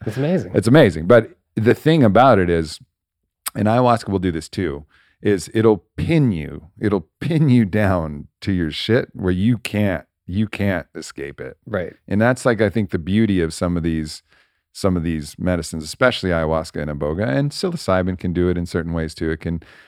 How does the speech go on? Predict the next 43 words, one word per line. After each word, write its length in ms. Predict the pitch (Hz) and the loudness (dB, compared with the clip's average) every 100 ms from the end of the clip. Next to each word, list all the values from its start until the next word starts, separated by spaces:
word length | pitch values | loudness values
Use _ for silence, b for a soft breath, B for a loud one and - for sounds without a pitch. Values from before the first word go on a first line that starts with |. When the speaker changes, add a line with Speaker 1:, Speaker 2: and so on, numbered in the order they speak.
| b | b
Speaker 2:
but, 160 | 117 - | 0 0
uh, 100 | - _ | -6 _
th-, 200 | 104 101 | -10 -6
when 240 | 107 117 120 | 0 2 2
you 100 | 117 | 2
have 260 | 143 139 | 2 4
agency, 480 | 104 113 139 135 165 | 4 2 0 -4 -2
you 100 | 165 | -2
can 160 | 170 123 | -2 -4
squirm. 640 | - - 92 95 78 64 - _ _ _ | -4 -8 -6 -4 -6 -10 -14 _ _ _
You 140 | 110 127 | -4 -2
can 160 | 123 | -2
squirm 440 | - - 107 113 110 | -4 -4 0 2 2
around 360 | 90 87 101 | 0 0 0
all 100 | 110 | 0
this 140 | 117 - | 0 0
stuff. 180 | 135 | -2
Like, 240 | 139 139 123 b b | 0 -2 -4 b b
good 240 | - 175 156 | -4 -2 4
luck 280 | 120 113 - | 4 4 0
squirming 500 | - 98 104 101 90 | -4 0 2 2 0
around 320 | 90 87 90 | 0 0 0
what 120 | 82 | -2
iboga's 440 | 76 82 90 76 | -2 -2 -2 -4
trying 240 | - 73 67 | -8 -8 -8
to 60 | |
show 220 | 67 76 65 | -10 -10 -10
you. 260 | 65 69 _ _ _ _ | -10 -16 _ _ _ _
Like, 140 | 87 85 | -6 -4
it 120 | 147 | -2
is 140 | 151 92 | 0 0
just 260 | 104 90 | -4 -6
relentless. 560 | 76 71 98 90 73 - | -10 -4 -2 -2 -8 -12
It's 120 | - | -8
got 260 | - 117 - | -2 -2 -2
you 60 | |
for 100 | - | -8
twenty-four 540 | - - 92 90 85 76 | -10 -4 -4 -2 -4 -2
hours. 260 | 85 76 | -2 2
Speaker 1:
Right, 160 | 110 113 | 2 2
Speaker 2:
It's 120 | 104 | 2
like, 120 | 98 | 2
Speaker 1:
right. 200 | 101 87 | 0 -2